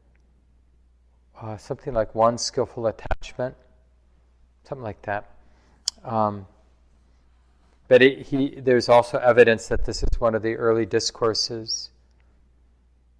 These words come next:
The Buddha said, "Don't chase, chase the past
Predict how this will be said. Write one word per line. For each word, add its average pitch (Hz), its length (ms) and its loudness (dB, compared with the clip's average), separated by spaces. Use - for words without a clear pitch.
The 113 80 -6
Buddha 135 260 8
said, 123 460 4
"Don't 123 240 2
chase, 127 400 0
chase - 440 0
the - 140 -6
past - 680 4